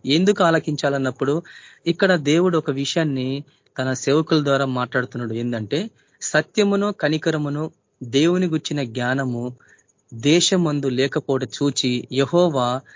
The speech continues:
దేశ నివాసులతో వ్యాజ్యమాడుచున్నాడు." చూడండి, ఎవరితో మాట్లాడుతున్నాడు ఇక్కడ?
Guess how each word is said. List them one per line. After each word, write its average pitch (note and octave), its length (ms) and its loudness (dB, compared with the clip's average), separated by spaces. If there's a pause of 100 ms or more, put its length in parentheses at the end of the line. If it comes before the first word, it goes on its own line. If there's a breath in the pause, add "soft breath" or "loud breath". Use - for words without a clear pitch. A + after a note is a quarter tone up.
(260 soft breath)
దేశ D3 340 2
నివాసులతో C#3 800 0
వ్యాజ్యమాడుచున్నాడు." A#2+ 1300 -2 (1200)
చూడండి, A#2+ 300 2 (2250)
ఎవరితో F3+ 420 2
మాట్లాడుతున్నాడు F3 800 0 (380)
ఇక్కడ? D3+ 380 0